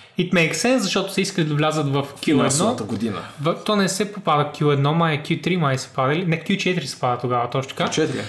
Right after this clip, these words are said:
Speaker 1: И често казвам, това е било много тежко решение, защото Q четири
Speaker 2: Абсолютно.
Speaker 1: е най-, най-важния сезон за финансовите ентитите в една фирма.
Speaker 2: Да, да, да.
Speaker 1: И със сигурност им се откъснал много лошо от сърцето.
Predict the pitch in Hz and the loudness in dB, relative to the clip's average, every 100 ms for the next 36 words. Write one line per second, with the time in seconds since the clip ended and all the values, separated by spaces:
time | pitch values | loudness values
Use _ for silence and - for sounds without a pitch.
0 | - 185 190 190 190 190 208 - - _ | -6 2 4 4 4 4 2 -4 -16 _
1 | - - - 202 208 214 208 202 180 185 | -20 -6 -2 -2 0 0 0 2 2 4
2 | 175 156 151 147 147 143 147 131 - 131 | 4 4 2 2 0 0 0 0 0 -2
3 | 127 165 - 120 - 170 - 175 196 143 | -2 -4 0 0 2 0 2 0 2 2
4 | 135 135 139 147 151 143 139 139 131 131 | 4 4 2 2 2 2 2 0 0 2
5 | 131 135 131 127 127 131 - _ _ _ | 2 2 2 2 0 -2 -12 _ _ _
6 | _ - - - 131 123 143 139 117 127 | _ -14 -4 -2 0 2 2 2 0 0
7 | 127 127 135 - - - - - 139 139 | 2 0 -2 -12 -20 -20 -8 0 2 2
8 | 139 - 131 131 135 180 135 127 - 123 | 2 2 0 2 0 0 2 0 -4 -2
9 | 135 123 - 120 113 117 165 214 294 233 | 0 0 -2 -4 -2 0 2 2 0 -4
10 | 170 - - _ - 175 170 170 170 - | -8 -16 -20 _ 0 2 4 4 0 -2
11 | - 208 196 196 - 165 - 143 - 170 | 0 2 4 2 2 0 2 -2 -2 -4
12 | - 156 147 147 170 151 151 143 143 127 | 0 2 4 4 4 4 4 4 0 -6
13 | 117 131 - 135 135 | -6 -6 -2 -2 0